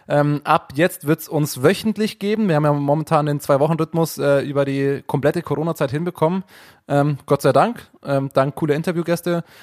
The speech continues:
Und, ähm, ja, wir werden ab jetzt jede Woche eine Folge machen, haben auch schon, ähm, ziemlich sicher einen coolen Interviewgast für die nächste Woche.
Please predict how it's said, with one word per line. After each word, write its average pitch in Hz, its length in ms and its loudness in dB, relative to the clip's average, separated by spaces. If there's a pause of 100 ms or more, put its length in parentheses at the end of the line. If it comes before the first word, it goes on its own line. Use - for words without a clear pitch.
(160)
Und, 143 340 0
ähm, 147 460 4
ja, 160 320 4
wir 147 180 2
werden 156 600 0 (240)
ab - 240 0
jetzt 139 460 -2
jede 180 220 0
Woche 175 200 0
eine 165 140 0
Folge 170 280 0
machen, 156 280 0
haben 175 180 2
auch 156 240 2
schon, 165 360 0
ähm, 143 240 -4
ziemlich 160 260 -2
sicher 165 200 0
einen 147 140 0
coolen 160 200 2
Interviewgast 175 500 0
für 165 60 -2
die 143 80 -2
nächste 175 280 -2
Woche. 175 340 2